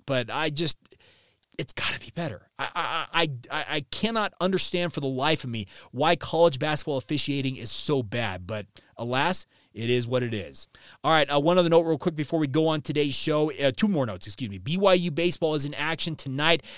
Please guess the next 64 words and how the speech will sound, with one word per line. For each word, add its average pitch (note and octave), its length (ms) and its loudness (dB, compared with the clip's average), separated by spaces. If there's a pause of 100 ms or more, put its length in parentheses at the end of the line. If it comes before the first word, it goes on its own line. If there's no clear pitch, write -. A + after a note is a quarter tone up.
They C3+ 80 -2
take F3 160 2
on E3 80 0
the D3 80 -4
Cal E3+ 260 4
Bears. D#3 400 4
They're C#3+ 220 -4
at E3+ 280 0
Cal F3 300 2
out D#3 180 0
there E3 120 0
in D3+ 60 -2
the C#3 60 -2
Bay D3 240 0
Area. D#3 260 2 (180)
It's - 100 -12
a D3 60 -2
six - 320 0
oh G#3+ 80 2
five F#3 360 2
Mountain E3+ 300 -2
Time D#3 300 -2
start. E3 500 4
Uh, C#3+ 40 -4
you C#3+ 180 -2
can, C#3+ 260 -6
uh, C#3 200 2 (180)
track E3 260 0
live D#3+ 220 0
stats - 260 -4
on C#3+ 80 -4
B D3+ 140 -4
Y D#3 80 0
U C#3+ 80 0
Cougars D#3 360 -4
dot C3 240 -2
com. D#3+ 280 0 (240)
It D#3 80 0
is C#3+ 80 2
streaming G#3 360 -4
on D#3+ 120 -4
Pac - 340 -6
twelve F3 420 2
dot C#3 220 0
com, D3 160 -6
if C#3 140 -4
I - 20 0
recall D3+ 400 0
correctly, C#3+ 480 -2 (220)
and C3+ 100 -2
also D3 240 0
be D#3 160 2
on C3 140 2
B D3 160 0
Y C#3+ 140 2
U C3+ 140 0
Radio C#3 320 0
if B2 120 -4
you C#3+ 60 -4
wanna B2 120 -4
tune D3+ 240 -4
in B2 160 -4
that C#3+ 240 2
way. D3 160 2